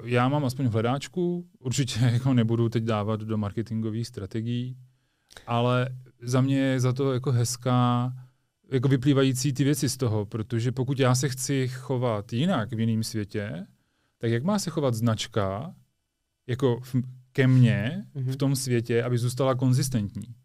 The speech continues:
Speaker 1: Jo, jakože ve, ve fyzickém světě ta značka bude říkat něco, ale v tom metaverse světě bude říkat něco jinýho? Jo, t-,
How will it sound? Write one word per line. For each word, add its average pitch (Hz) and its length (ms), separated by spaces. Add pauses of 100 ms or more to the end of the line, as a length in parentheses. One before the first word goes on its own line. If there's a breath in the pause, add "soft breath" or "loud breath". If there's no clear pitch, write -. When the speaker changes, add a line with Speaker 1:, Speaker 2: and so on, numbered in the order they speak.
(140)
Speaker 1:
Jo, 113 160
jakože 123 320
ve, 123 160
ve 127 180
fyzickém 156 480
světě 127 380
ta 139 100
značka 120 320
bude 131 160
říkat 131 280
něco, 123 500 (500 soft breath)
ale 123 180
v - 60
tom 131 240
metaverse 127 480
světě 123 380
bude 123 180
říkat 117 240
něco 117 220
jinýho? 123 420 (560)
Jo, 131 160
t-, 127 200